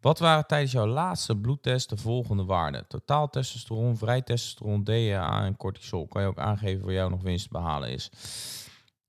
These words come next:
Ten eerste wil ik je eventjes doorverwijzen naar de, eh, prep video, de laatste loodjes. Die is, eh, gisteren online gekomen op YouTube, veertien september.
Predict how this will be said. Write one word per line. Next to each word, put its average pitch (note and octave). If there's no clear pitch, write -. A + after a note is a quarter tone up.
Ten D3
eerste F3+
wil E3+
ik D#3+
je -
eventjes C3+
doorverwijzen B2
naar G#2+
de, F#2+
eh, D#2+
prep B2+
video, A#2+
de G#2
laatste G2+
loodjes. G2
Die F2+
is, -
eh, D#2
gisteren B2+
online G2+
gekomen F#2
op F2
YouTube, A2
veertien G2+
september. F#2